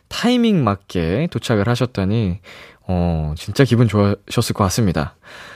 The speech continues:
정지현님께서 "크크크크크크크 타이밍 대박인데요?" 라고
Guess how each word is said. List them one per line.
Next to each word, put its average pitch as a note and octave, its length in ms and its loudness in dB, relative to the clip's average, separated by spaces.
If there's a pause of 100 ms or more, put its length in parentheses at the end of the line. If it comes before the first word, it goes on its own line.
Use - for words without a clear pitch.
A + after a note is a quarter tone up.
(120)
정지현님께서 E3+ 1080 4
"크크크크크크크 F3 1120 -2
타이밍 E3+ 380 0
대박인데요?" D3+ 960 2
라고 F2 440 -4